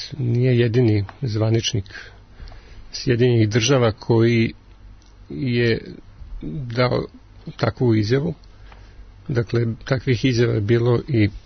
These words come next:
ranije i od nižih službenika. Mislim da je ta izjava prevashodno namenjena, o, da kažem, balkanskom auditorijumu, a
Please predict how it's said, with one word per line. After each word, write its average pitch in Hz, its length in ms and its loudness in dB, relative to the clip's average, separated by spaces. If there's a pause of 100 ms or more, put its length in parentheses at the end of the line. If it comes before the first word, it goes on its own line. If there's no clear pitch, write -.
(140)
ranije 123 680 2 (1080)
i 123 140 2
od 110 180 0 (180)
nižih 123 360 2
službenika. 127 680 -2 (1600)
Mislim 147 400 2 (1040)
da 120 100 2
je 127 160 4
ta 135 200 2
izjava 120 400 2 (1300)
prevashodno 113 600 0
namenjena, 110 600 4 (720)
o, 127 180 -2
da 117 160 0
kažem, 113 340 2
balkanskom 113 600 0
auditorijumu, 131 680 0 (1600)
a 135 320 0